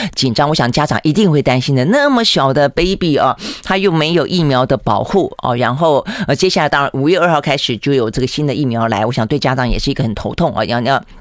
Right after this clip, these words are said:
考虑到底要不要去施打啊？那这个到底是打了疫苗副作用高，还是不打疫苗之后呢，呃，染疫的副作用高？这部分可能都要跟医生啊好好的商量。那我刚讲更小的小朋友的话怎么办？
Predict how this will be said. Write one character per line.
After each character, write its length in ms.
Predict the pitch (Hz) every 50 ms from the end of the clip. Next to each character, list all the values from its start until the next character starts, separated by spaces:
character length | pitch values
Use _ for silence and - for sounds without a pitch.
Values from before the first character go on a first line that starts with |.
| - - - - - - - _ - - -
考 160 | - - 113 120
虑 140 | 139 139 -
到 180 | - 160 151
底 100 | 117 117
要 100 | 120 -
不 60 | 131 151
要 100 | 139 127
去 140 | - -
施 260 | 135 - - - - 139
打 160 | - 127 95
啊？ 260 | - - - 110 82 - - - - - -
那 160 | 143 139 135
这 120 | - - 143
个 80 | 135 120
到 160 | - 147 131
底 100 | - 120
是 140 | - - 127
打 160 | - - 113
了 80 | 123
疫 120 | 135 170 160
苗 180 | 139 123 127
副 160 | 127 - 160 143
作 140 | 151 143
用 200 | 143 143 135 131
高， 220 | - 147 147 147 143
还 120 | 143 -
是 140 | 123 - -
不 100 | - 107
打 140 | - - 104
疫 140 | 110 147 143
苗 120 | 123 120
之 120 | - 139
后 200 | 135 165 160 135
呢， 140 | 131 127 120 95
呃， 140 | 113 123
染 180 | 117 120 107 -
疫 120 | 151 156
的 80 | 131 131
副 120 | - 156
作 160 | 147 135 135 135
用 120 | 135 127
高？ 200 | 120 131 131 127 - - - - -
这 120 | - 190
部 80 | 147 170
分 100 | 165 143
可 120 | - 123
能 180 | 110 123 123 123
都 440 | - 156 160 156 156 156 156 151 156
要 300 | 151 160 151 143 131 127
跟 420 | 123 - 147 139 143 147 143 143 - -
医 200 | 143 139 135 151
生 320 | - - - 143 139 113
啊 180 | - 95 120 - - 208 - - -
好 220 | - 127 131 139
好 260 | 151 151 139 110 113
的 220 | - - 127 123 120
商 340 | - - 143 143 147 147 139
量。 220 | 123 104 110 104
那 80 | - 151
我 60 | 127
刚 140 | - 160 165
讲 180 | 160 120 135 131
更 180 | - 277 247 -
小 180 | - - 123
的 100 | 127 151
小 160 | 151 - 123
朋 220 | 104 - 131 131 135
友 140 | 143 135 110
的 80 | - 120
话 120 | 139 127
怎 140 | 104 - 117
么 80 | 120 107
办？ 200 | - 175 160 113